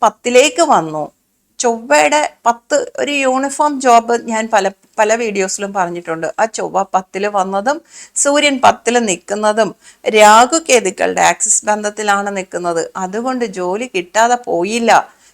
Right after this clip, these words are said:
കൂടാതെ ആ സൂര്യനെ വ്യാഴത്തിന്റെ ദൃഷ്ടിയോട് കൂടി നിൽക്കുന്നു. പരിവർത്തനത്തിലൂടെ, പരിവർത്തനം എന്ന് പറയുന്നത് ഒരു യോഗമല്ല, പരിവർത്തനം അനുഭവത്തിൽ,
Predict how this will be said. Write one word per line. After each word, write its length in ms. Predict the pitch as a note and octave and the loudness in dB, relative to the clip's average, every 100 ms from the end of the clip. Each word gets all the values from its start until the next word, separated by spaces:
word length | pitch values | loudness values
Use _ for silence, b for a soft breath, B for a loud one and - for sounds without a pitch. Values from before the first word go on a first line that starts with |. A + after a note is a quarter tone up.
| - | -8
കൂടാതെ 540 | G3+ A3 C4 C#4 B3+ | -2 4 4 4 2
ആ 240 | F#3+ G3 A#3 | 2 0 0
സൂര്യനെ 600 | - F#3 F#3 A3+ A#3+ A#3 | -2 -2 0 0 0 -2
വ്യാഴത്തിന്റെ 760 | G3 F3+ F#3+ A#3 C4+ C4 A#3 | -2 0 2 0 -2 -6 -6
ദൃഷ്ടിയോട് 640 | F#3+ F3+ - - C#4+ C#4+ | -6 -10 -10 -2 2 2
കൂടി 240 | C#4+ B3 A3 | 2 -2 -2
നിൽക്കുന്നു. 500 | G3 F3+ F3+ F3 - F#3 | -6 -8 -8 -8 -6 -4
പരിവർത്തനത്തിലൂടെ, 1300 | F3 F3+ F3+ F#3+ - G#3+ G#3+ - G3 F3+ F3 C#3+ - | -4 -2 -4 -4 -2 0 -2 -4 0 2 2 0 0
പരിവർത്തനം 760 | F#3+ G#3 A3+ A3+ - A#3+ D#4 - B B B | -4 0 0 0 -4 -4 -6 -10 B B B
എന്ന് 260 | A#3+ C4 D4+ | 0 0 0
പറയുന്നത് 600 | B3+ A3 G#3+ A3 G3+ - - | 2 2 0 -6 -6 -6 -4
ഒരു 160 | A#3 B3+ | -6 -4
യോഗമല്ല, 1080 | A#3 A#3 A3+ C4 D4 F4 D4+ G3+ C#3+ - - b b b - | 0 2 6 4 4 0 2 2 4 2 0 b b b 6
പരിവർത്തനം 840 | C4 D#4+ E4+ D4 - A#3 A#3 A#3 A3 | 6 6 2 2 0 -2 -2 -4 -4
അനുഭവത്തിൽ, 720 | A3+ B3+ C4+ D#4 D#4 D4+ | -2 -2 -2 -2 -2 -4